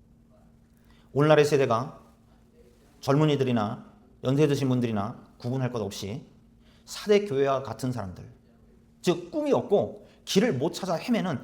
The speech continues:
그런 인생들이 살고 있는 세상이다라고 하는 것입니다. 그런데 여러분, 한번 생각해 보시자고요.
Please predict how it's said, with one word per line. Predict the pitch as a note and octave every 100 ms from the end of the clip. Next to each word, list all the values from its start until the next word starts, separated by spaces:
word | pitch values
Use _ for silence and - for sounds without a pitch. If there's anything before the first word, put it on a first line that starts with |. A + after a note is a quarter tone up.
| - -
그런 | F3 F#3+ C3+
인생들이 | D#3+ G3 G#3 D#3 E3+ G2+ -
살고 | - F#3+ F3 D3+
있는 | A#2+ C3+ B2+ G#2
세상이다라고 | - D3+ D#3 B2+ A#2+ F#2 C3+
하는 | C#3
것입니다. | A2+ - - - - - - _ _ _ - - _ _ _ - -
그런데 | C4+ B3+
여러분, | G3+ G3+
한번 | G3+
생각해 | G3+ G#3 G#3
보시자고요. | E3 C3 C3 G#2+